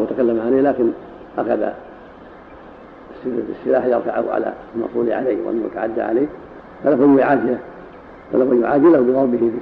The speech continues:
بالرمح أو بالسيف أو بالمسدس أو بغيره حتى يسلم من شره.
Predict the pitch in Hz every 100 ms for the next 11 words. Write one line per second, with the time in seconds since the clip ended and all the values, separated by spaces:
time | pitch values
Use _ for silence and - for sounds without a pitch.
0 | - 101 104 139 117 113 113 - 135 143
1 | 113 110 120 113 - - - - - 139
2 | 120 143 131 135 127 113 123 165 185 -
3 | - - - - - 143 147 127 110 -
4 | - - - - - - 127 120 110 101
5 | 92